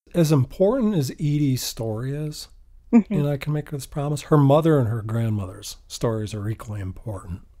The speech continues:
Speaker 1: right?
Speaker 2: Mm-hmm.
Speaker 1: Did you know from the outset that you wanted to write an intergenerational story, or did that evolve over time?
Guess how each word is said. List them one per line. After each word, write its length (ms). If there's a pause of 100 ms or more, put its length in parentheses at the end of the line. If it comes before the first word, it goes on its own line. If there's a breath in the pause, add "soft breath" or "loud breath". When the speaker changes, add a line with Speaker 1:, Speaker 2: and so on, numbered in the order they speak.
(100)
Speaker 1:
right? 280
Speaker 2:
Mm-hmm. 240 (160)
Speaker 1:
Did 180
you 100
know 320
from 220
the 140
outset 640 (420)
that 80
you 160
wanted 320
to 60
write 380 (300)
an 120
intergenerational 880
story, 480 (260)
or 160
did 160
that 160
evolve 540
over 240
time? 400